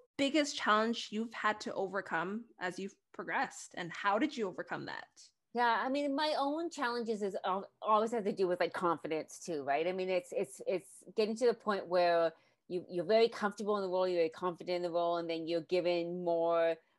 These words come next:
Speaker 2: more responsibility. And then you become a bit nervous because here you are giving more responsibility and you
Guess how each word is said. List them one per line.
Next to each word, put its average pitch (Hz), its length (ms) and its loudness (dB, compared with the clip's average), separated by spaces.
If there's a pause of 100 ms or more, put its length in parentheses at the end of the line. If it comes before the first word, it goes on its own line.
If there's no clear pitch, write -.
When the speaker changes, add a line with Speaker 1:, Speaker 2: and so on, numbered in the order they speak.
Speaker 2:
more 175 100 2
responsibility. 170 920 2
And 156 120 -4
then 180 200 0
you 185 100 -2
become 180 300 -2
a 165 40 0
bit 175 200 6
nervous 180 580 6
because 165 720 2 (260)
here 208 100 6
you 220 200 8
are 220 180 8
giving 185 240 2
more 180 140 2
responsibility 180 720 0
and 170 100 -4
you 175 60 -2